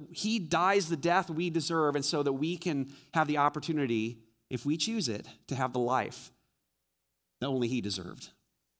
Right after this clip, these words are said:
eternal life, a life that, that never ends. A-, and this is what Jesus did. He literally wrote himself into the story of humanity.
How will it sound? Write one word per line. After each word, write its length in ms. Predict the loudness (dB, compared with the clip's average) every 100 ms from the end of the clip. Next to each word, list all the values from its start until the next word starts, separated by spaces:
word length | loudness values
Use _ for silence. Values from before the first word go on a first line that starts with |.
| _
eternal 380 | -6 -2 0 0
life, 400 | 0 -4 -12 -16 _ _ _ _ _ _ _
a 80 | -2
life 280 | 0 0 0
that, 200 | -4 -2
that 140 | -6 -6 -16 -20 -20 _ -4
never 300 | -2 0 0
ends. 540 | 0 -2 -4 -4 -6 -8 _ _ _ _ _ _ _ _ _ _ _ _ -8
A-, 100 | -2
and 160 | 2
this 160 | 4 2
is 120 | 2
what 320 | 4 4 2 -4 -8
Jesus 480 | -2 0 2 2 0
did. 480 | 2 2 2 -2 -8
He 260 | -4 0 2
literally 380 | 4 6 6 4
wrote 340 | 4 4 4
himself 420 | 2 0 2 2
into 280 | 2 0 0
the 100 | -2
story 360 | -2 0 2 2
of 60 |
humanity. 640 | 0 0 0 2 2 0